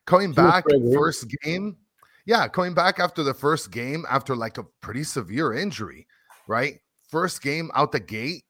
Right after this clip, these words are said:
Speaker 1: right? I'm talking about, you know, to start the season, especially since it's just an exhibition. He was playing really aggressive.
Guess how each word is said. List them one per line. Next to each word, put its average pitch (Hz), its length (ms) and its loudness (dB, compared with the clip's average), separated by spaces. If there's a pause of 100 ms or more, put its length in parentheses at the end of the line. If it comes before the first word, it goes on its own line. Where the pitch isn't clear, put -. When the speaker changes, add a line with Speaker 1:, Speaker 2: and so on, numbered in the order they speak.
(440)
Speaker 1:
right? 135 320 0
I'm 127 120 -6
talking 139 240 -4
about, 117 240 -2
you 131 80 0
know, 98 160 -4
to - 160 -8
start 123 260 0
the 110 80 -10
season, 127 540 -6
especially 113 500 -4
since 113 240 -6
it's 104 120 -8
just 120 200 -4
an 113 80 0
exhibition. 110 640 -4 (280)
He 135 120 0
was 127 120 2
playing 131 300 0
really 123 360 2
aggressive. 110 680 2